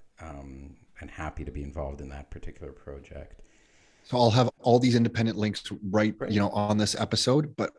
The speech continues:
Speaker 2: and then,
Speaker 1: Yeah.
Speaker 2: uh, keep going. Did I cut you off or you were about to say something else?
Speaker 1: No, there, there really is. I mean, there, there's a lot there, and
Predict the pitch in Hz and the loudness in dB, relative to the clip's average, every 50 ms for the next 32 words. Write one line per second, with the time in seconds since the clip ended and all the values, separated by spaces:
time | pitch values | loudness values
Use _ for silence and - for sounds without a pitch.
0 | _ - 110 113 117 113 113 113 107 - - 98 92 85 80 - 107 107 101 - | _ 2 4 4 6 4 4 2 0 -2 -6 -10 -14 -12 -4 0 0 0 0 -2
1 | - - - 160 143 127 143 127 110 104 110 107 104 - 143 123 - 131 127 131 | -6 2 2 4 6 6 6 6 6 4 2 2 2 2 0 0 2 0 0 0
2 | - 135 120 110 117 120 120 - - 120 - 123 117 113 123 117 107 - - - | 2 2 2 2 2 0 0 -2 -2 -2 -2 -2 -2 -2 -2 -2 -4 -4 -6 -6
3 | 113 113 107 104 104 104 104 - 127 120 127 - - 120 131 123 120 127 135 127 | -4 -2 -2 -2 -2 -4 -6 -8 -6 -6 -6 -6 -4 -6 -6 -6 -4 -6 -6 -6
4 | 123 120 113 107 104 98 98 98 - _ _ - 98 92 92 92 92 92 92 90 | -4 -4 -2 -2 -4 -4 -8 -12 -18 _ _ -6 -4 -4 -2 -2 -2 -2 -2 0
5 | 101 101 101 101 98 - - - 107 110 107 101 98 85 82 78 76 80 - - | 0 0 0 -2 -4 -6 -6 -2 -2 -2 -2 -2 -4 -4 -4 -4 -6 -6 -10 -12
6 | - 78 73 73 76 78 78 78 - - _ - - 78 78 76 76 | -12 -12 -10 -8 -8 -8 -8 -10 -12 -14 _ -12 -10 -10 -8 -10 -10